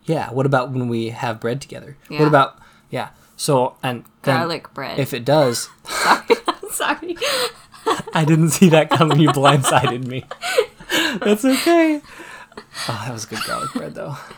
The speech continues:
Speaker 2: Okay.
Speaker 1: Oh, man.
Speaker 2: You,
Speaker 1: Um,
Speaker 2: putting it
Speaker 1: but
Speaker 2: up.
Speaker 1: then, okay, so what if it does? And then if we eat bread together, we better not give any to Sophia because she could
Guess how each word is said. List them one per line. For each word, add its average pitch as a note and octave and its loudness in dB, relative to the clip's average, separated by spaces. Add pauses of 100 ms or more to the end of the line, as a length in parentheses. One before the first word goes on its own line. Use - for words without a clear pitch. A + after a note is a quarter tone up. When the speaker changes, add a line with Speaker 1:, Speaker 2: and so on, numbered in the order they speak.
(460)
Speaker 2:
Okay. A3 -2
Speaker 1:
Oh, A#3 -6
man. G#2+ -6
Speaker 2:
You, F3 -6 (220)
Speaker 1:
Um, D#3 4
Speaker 2:
putting D#3+ -6
it D#3+ -12
Speaker 1:
but D#3+ -2
Speaker 2:
up. D3 -6
Speaker 1:
then, D#3+ 4 (260)
okay, C#3 2
so C#3 2 (100)
what C3+ 2
if D3 0
it B2+ -8
does? C3+ 0 (120)
And C3 -2
then A#2+ -4 (300)
if B2 -4
we C3+ 0
eat C#3+ 0
bread B2 0
together, B2 0 (460)
we A#2+ -2
better B2+ 2
not A2+ 0
give A2+ 2
any A2+ 0
to G#2 -8
Sophia A2+ 0 (280)
because A#2+ -2
she E3 2
could B2+ -2